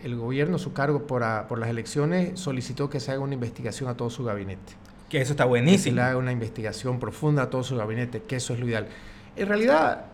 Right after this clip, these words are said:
Speaker 1: es que vos tendrías que entrar a una gestión pública
Speaker 2: Ujú.
Speaker 1: con al-, con, con, con X y salir con X.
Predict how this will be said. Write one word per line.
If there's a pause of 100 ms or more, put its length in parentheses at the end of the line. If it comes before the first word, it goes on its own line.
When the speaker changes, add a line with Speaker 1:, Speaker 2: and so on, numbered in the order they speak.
(120)
Speaker 1:
es
que (520)
vos
tendrías
que
entrar
a
una
gestión
pública (120)
Speaker 2:
Ujú. (540)
Speaker 1:
con
al-,
con,
con,
con
X
y
salir
con
X.